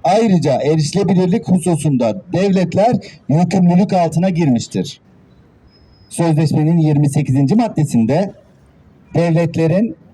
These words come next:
engellilerin uygun araç ve gerece ve engelliliğe ilişkin ihtiyaçlarıyla ilgili diğer yardımlara erişimi sağlamak zorunda olduğu belirtilmiştir.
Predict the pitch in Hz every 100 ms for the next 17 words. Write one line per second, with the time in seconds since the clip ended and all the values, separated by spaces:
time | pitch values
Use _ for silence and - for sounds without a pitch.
0 | - 160 175 180 175 185 190 226 - 170
1 | 170 233 247 170 202 220 175 147 143 143
2 | 135 151 135 92 - - - - 180 160
3 | - 147 156 151 147 143 151 170 220 190
4 | 160 143 - 131 113 131 135 139 147 139
5 | 156 180 208 185 139 117 120 110 - 185
6 | 247 214 143 117 117 113 110 113 175 180
7 | 147 131 160 233 - - - - 170 170
8 | 185 226 175 208 202 196 208 185 185 156
9 | 139 117 - 104 95 - 87 -